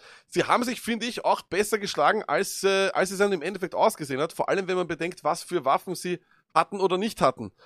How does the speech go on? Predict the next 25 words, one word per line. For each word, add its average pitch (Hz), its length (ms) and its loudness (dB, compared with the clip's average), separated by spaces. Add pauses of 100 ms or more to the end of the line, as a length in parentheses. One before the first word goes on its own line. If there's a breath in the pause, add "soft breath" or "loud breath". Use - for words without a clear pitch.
(220 soft breath)
Jetzt, - 360 0
Stoney, 202 260 10
meine 165 240 4
Frage, 170 300 4
sie 151 100 0
haben 175 80 4
sich 165 240 -4
Mariota 165 600 6
geholt. 143 460 6 (260 soft breath)
Wie 160 120 -2
lange 214 240 2
bleibt 185 300 -2
Carr 160 220 2
jetzt 196 140 0
Starter? 151 460 4
Weil 135 160 4
vor 135 160 2
allem, 156 140 4
wenn 165 80 2
man 160 80 2
bedenkt, 156 340 -4
was 151 220 2
die 180 100 -8
Mariota 156 460 2
zahlen. 151 300 0